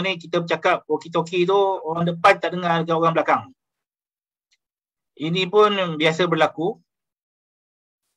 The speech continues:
Sebab, ah, macam aku cakap mula-mula tadi,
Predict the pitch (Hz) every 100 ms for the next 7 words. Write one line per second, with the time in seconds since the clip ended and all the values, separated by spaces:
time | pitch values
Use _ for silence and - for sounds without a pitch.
0 | _ _ _ _ _ - 139 180 143 160
1 | 156 156 151 156 170 160 - 170 165 151
2 | 147 160 156 156 160 151 151 170 180 165
3 | 151 135 127